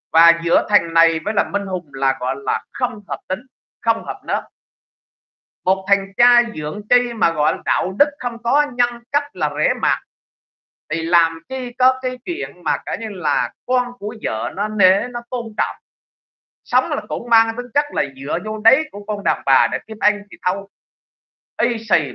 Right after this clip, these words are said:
một cuộc như nhau từ thằng Mọi Đen, à, cho đến là thằng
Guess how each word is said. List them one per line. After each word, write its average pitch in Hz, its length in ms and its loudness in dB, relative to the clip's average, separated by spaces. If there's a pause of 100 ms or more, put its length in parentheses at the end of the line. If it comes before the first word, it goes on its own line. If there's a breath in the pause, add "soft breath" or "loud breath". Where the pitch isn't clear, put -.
một 127 260 -4
cuộc 147 280 -6
như 208 80 -6
nhau 202 380 -6
từ 143 260 -2
thằng 131 300 -6
Mọi 117 220 -4
Đen, 202 200 2 (520)
à, 170 300 0
cho 196 100 4
đến 202 280 2
là 185 240 -2
thằng 123 260 -4